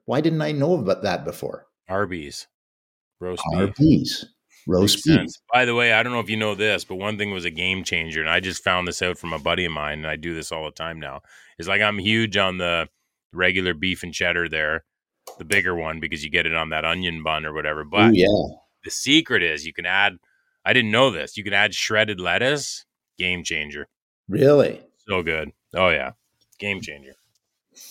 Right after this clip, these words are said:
Speaker 1: Hey, you know what they have in Brampton? They've got an ihop in Brampton now.
Speaker 2: No way.
Speaker 1: Yes, it's true.
Speaker 2: Oh, heaven forbid you invite me for breakfast.
Speaker 1: <laughs> I'll have to, well, after the Brampton elections,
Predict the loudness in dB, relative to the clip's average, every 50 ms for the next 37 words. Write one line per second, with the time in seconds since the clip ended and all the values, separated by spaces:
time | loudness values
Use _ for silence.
0 | -20 -20 -20 -12 -4 2 4 6 6 8 8 8 6 6 6 4 4 4 4 4
1 | 4 2 2 2 2 2 2 2 2 2 2 2 2 2 2 2 2 2 4 4
2 | 2 2 2 0 -2 -2 -4 -6 -6 -6 -4 -2 0 0 0 0 0 -2 -4 -4
3 | -6 -8 -12 -16 _ -8 -2 0 2 2 2 4 4 6 6 6 6 4 2 -2
4 | -6 -12 _ _ 2 4 4 4 4 0 -2 -8 -12 -14 -14 -12 -4 2 4 6
5 | 6 4 2 -2 -10 -20 _ _ _ _ -20 -16 -14 -14 -14 -16 _ _ _ _
6 | _ 2 2 2 2 2 0 0 0 2 4 4 4 4 4 2 2 2 4 2
7 | 2 2 2 0 -2 -2 -2 0 2 2 2 2 2 2 0 0 0 -4 -10 -12
8 | -14 -14 -14 -6 0 2 2 4 4 2 0 2 2 0 0 2 4 2 2 2
9 | 2 -4 -4 -4 -4 -6 -6 -4 -4 -2 -4 -4 -4 -6 -8 -8 -10 -20 -20 -20
10 | -20 -12 _ 0 2 4 4 4 4 4 4 4 4 4 6 6 6 8 8 8
11 | 8 8 6 6 6 6 6 6 6 6 4 6 8 8 6 6 4 2 2 2
12 | 2 0 -4 -6 -14